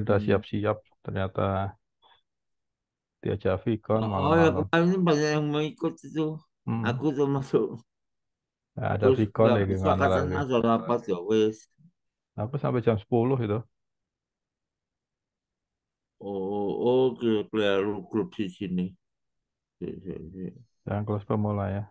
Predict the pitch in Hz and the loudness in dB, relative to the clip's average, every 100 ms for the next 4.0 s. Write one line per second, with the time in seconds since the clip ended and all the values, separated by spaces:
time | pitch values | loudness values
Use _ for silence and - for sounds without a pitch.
0 | _ _ _ _ _ _ _ _ _ _ | _ _ _ _ _ _ _ _ _ _
1 | _ _ _ _ _ _ _ - - _ | _ _ _ _ _ _ _ -20 -20 _
2 | _ - 104 104 104 107 98 101 104 98 | _ -10 -6 -4 -2 -2 -2 -4 -6 -8
3 | 82 - - - 107 107 107 104 95 95 | -12 -12 -12 -6 -4 -4 -6 -6 -6 -8